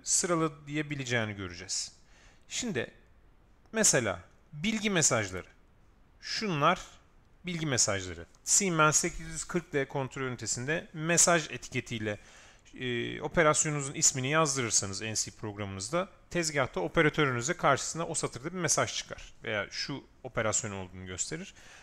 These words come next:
Aynı şeyi Vericat'ta burası bizim penceremiz gibi buraya düşmesini sağlar. Limit hataları. Beş eksen veya sim-, özellikle daha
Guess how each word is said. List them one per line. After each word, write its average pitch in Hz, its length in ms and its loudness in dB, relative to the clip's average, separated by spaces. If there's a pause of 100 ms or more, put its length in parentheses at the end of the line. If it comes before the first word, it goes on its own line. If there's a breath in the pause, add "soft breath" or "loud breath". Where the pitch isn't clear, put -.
(120 loud breath)
Aynı 208 260 6
şeyi 165 440 0
Vericat'ta 175 560 2
burası 170 340 -2
bizim 151 160 -2
penceremiz 139 600 0
gibi 190 260 -6
buraya 135 320 4 (400)
düşmesini 104 440 -2
sağlar. - 520 -6 (1120 loud breath)
Limit 202 320 2
hataları. 95 520 2 (2750)
Beş 208 240 2
eksen 165 460 2
veya 147 180 4
sim-, 165 240 2
özellikle 160 440 0
daha 151 260 4